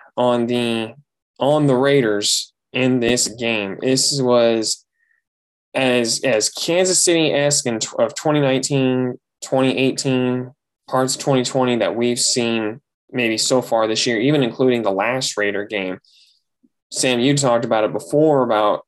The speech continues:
man, just nothing looks easy. Like, when we first started talking about the offense weeks ago as a potential problem,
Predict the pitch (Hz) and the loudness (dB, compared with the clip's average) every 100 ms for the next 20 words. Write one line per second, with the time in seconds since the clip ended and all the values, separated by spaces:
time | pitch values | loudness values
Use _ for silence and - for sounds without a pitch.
0 | - 151 147 117 113 117 156 170 202 165 | -4 -2 -2 -4 -6 -2 -2 2 2 2
1 | 139 143 143 - - 139 143 131 95 - | 2 2 0 -4 -2 2 4 2 0 -6
2 | - 110 101 - - - 180 175 - 135 | -6 -4 -4 -6 -10 -2 2 2 2 0
3 | 131 120 127 120 117 110 110 104 - 110 | 0 0 -2 -2 -2 0 2 0 0 0
4 | 113 120 113 104 - - - _ _ _ | 0 0 -2 -4 -4 -6 -10 _ _ _
5 | _ - 113 151 202 - - - 98 - | _ -8 0 2 2 -2 -4 -4 -4 -4
6 | 143 _ _ _ _ _ 117 104 95 92 | -8 _ _ _ _ _ -2 0 0 -2
7 | - 113 - 131 113 117 107 98 - _ | -4 -6 -4 -4 0 0 2 0 -4 _
8 | - 143 170 170 107 92 95 143 | -6 0 2 2 0 0 -4 -10